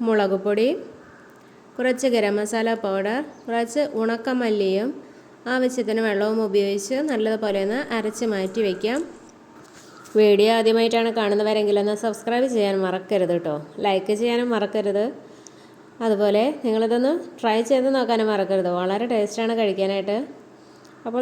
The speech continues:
നമുക്ക് ഇതിലേക്കുള്ള സോയാബീൻ എടുത്തിട്ടുണ്ട്. ഇനി ഇതിലേക്ക് ചൂടുവെള്ളം ഒഴിച്ച് കൊടുത്ത് മൂന്ന് നാല് തവണ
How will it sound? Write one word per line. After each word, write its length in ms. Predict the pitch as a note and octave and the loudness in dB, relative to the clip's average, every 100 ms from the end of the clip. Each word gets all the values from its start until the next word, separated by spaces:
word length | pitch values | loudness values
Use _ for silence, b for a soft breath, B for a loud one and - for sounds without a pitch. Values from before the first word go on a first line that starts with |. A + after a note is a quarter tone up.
| B3 | 0
നമുക്ക് 220 | A#3 C4 E4+ - - - - - - | 0 0 -2 -8 -20 -20 -20 -20 -2
ഇതിലേക്കുള്ള 420 | C#4 C#4 B3+ B3 B3 | 0 2 4 2 2
സോയാബീൻ 520 | G#3+ G3 G3 F#3+ A3+ | 2 2 2 0 0
എടുത്തിട്ടുണ്ട്. 480 | G3+ F#3+ F#3 F#3+ G#3+ D#4+ - - - - - - - - - | 0 -2 -2 0 0 -2 -6 -16 -20 -20 -20 -20 -20 -20 -2
ഇനി 100 | C4+ | 2
ഇതിലേക്ക് 260 | C4 C4 D#4 C#4+ | 4 4 0 2
ചൂടുവെള്ളം 560 | B3 A3+ A3 G#3+ A3+ G3 | 6 6 6 4 4 4
ഒഴിച്ച് 240 | G3 G#3 G3 | 2 2 0
കൊടുത്ത് 260 | G3 A#3 E4+ E4+ A#3+ | 2 0 -2 -2 0
മൂന്ന് 180 | A3 G#3 | 2 2
നാല് 160 | G#3+ A3+ A#3 | 0 0 -2
തവണ 280 | G#3+ G3+ | 0 0